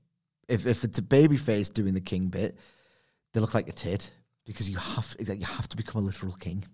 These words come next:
and it is silly. Shinsuke Mak-, Nakamura looked like an idiot with the king stuff. And this is the King of Strong Style, no less.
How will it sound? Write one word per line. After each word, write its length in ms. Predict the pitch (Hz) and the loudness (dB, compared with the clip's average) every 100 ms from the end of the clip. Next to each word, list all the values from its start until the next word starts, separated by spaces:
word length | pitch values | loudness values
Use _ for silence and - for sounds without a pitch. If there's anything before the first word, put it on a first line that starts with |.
| _ - - - - | _ -20 -20 -20 -14
and 100 | 98 | -10
it 140 | - | -6
is 200 | 90 - | -6 -8
silly. 480 | - - 87 90 107 - _ _ | -6 -2 -2 -2 -6 -14 _ _
Shinsuke 400 | - 120 113 113 | -2 0 2 2
Mak-, 320 | 101 92 - - | 4 0 -4 -6
Nakamura 520 | 98 - 92 92 107 | -4 0 0 2 0
looked 180 | - - | -2 -4
like 120 | 92 | -4
an 140 | 92 | 0
idiot 380 | 87 87 110 - - _ _ _ _ _ _ _ _ _ _ - | 0 0 -2 -4 -14 _ _ _ _ _ _ _ _ _ _ -20
with 160 | 95 | -18
the 100 | 92 | -16
king 280 | 90 90 85 | -8 -4 -2
stuff. 340 | 87 90 117 - - _ _ _ _ _ _ _ _ _ | -2 -2 -4 -4 -16 _ _ _ _ _ _ _ _ _
And 80 | 104 | -2
this 120 | 98 | 2
is 260 | 117 92 - - _ _ _ _ _ _ | 4 2 -2 -12 _ _ _ _ _ _
the 80 | - | -12
King 240 | - 117 | -2 2
of 80 | 110 | 2
Strong 300 | - 117 113 | 2 2 2
Style, 300 | - 78 85 | 0 -2 -4
no 120 | 85 | -4
less. 360 | 62 50 73 | -6 -8 -8